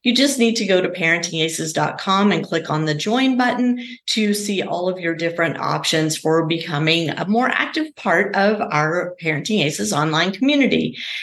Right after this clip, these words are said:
So now sit back, relax, and enjoy my conversation with Swupnil Sahai of Swing Vision.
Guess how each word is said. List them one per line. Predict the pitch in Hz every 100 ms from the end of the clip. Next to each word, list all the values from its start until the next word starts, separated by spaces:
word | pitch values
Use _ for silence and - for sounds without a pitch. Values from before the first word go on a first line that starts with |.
| - - - -
So | 277 262
now | 262 262 277 285
sit | - - 311 -
back, | 254 269 285 262 -
relax, | 214 214 208 226 302 302 -
and | 208 233 233
enjoy | - 226 214 202 226 285
my | 277 240
conversation | 240 175 170 170 143 143 170 180 220
with | 226 285
Swupnil | 277 - 254 240 247 277
Sahai | 330 320 185 160 165 - -
of | 185 185 190 - -
Swing | - 214 202 156
Vision. | 139 139 - -